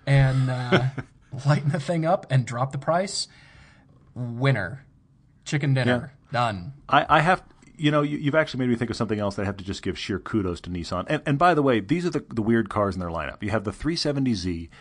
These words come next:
Speaker 2: and the G T R. These are like the weird uncle in the, in the rest of the family of Nissan cars,
Speaker 1: <laughs>
Speaker 2: which are all C V T and all have separate different styling. Those two great sports cars are the total oddballs in that family.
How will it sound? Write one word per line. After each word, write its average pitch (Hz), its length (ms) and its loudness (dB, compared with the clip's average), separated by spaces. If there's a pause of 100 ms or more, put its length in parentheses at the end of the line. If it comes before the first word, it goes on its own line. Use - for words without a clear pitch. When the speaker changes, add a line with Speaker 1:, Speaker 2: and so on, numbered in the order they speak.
(320)
Speaker 2:
and 107 100 -2
the 101 60 0
G 107 180 -2
T 120 220 -2
R. 76 380 -2 (640)
These 147 320 -4
are 196 80 0
like 139 180 0 (200)
the 104 100 0
weird 113 580 2
uncle 104 440 -4 (380)
in 113 160 2
the, 110 140 -2
in 117 80 2
the 107 80 2
rest 131 240 4
of - 60 -4
the 107 60 -4
family 110 360 0
of 95 80 0
Nissan 92 420 -2
cars, - 340 -8 (100)
Speaker 1:
<laughs> - 80 -20
Speaker 2:
which 123 200 4
are 139 120 2
all 139 200 4
C 165 260 -2
V 151 160 -2
T 113 440 0
and 113 120 -2
all 127 180 4
have 139 240 0
separate 135 420 -2
different 127 320 -2
styling. 107 580 -2 (340)
Those 165 280 2
two 156 240 -2
great 113 400 -2
sports 143 320 -4
cars 76 460 -6
are 101 120 -8
the 101 100 -8
total 170 420 -6
oddballs 127 520 -6
in 85 60 -12
that 80 140 -10
family. 78 360 -12